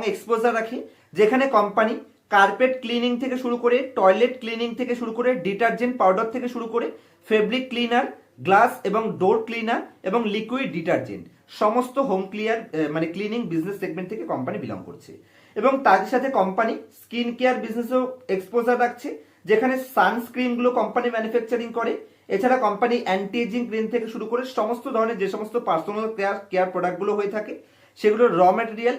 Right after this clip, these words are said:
এবং ফিনিশ প্রোডাক্ট কোম্পানি সার্ভিস করে থাকে। তাছাড়া কোম্পানি কসমেটিক বিজনেস সেগমেন্ট থেকেও বিলং করছে, যেখানে নেল পলিশ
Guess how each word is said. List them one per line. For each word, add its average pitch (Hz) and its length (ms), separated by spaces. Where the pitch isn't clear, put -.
এবং 202 120
ফিনিশ 214 320
প্রোডাক্ট 151 320
কোম্পানি 156 360
সার্ভিস 117 260
করে - 180
থাকে। - 200
তাছাড়া 214 360
কোম্পানি 247 300
কসমেটিক 214 500
বিজনেস 214 300
সেগমেন্ট 226 340
থেকেও 247 240
বিলং 226 160
করছে, 226 260
যেখানে 240 220
নেল 214 160
পলিশ 247 220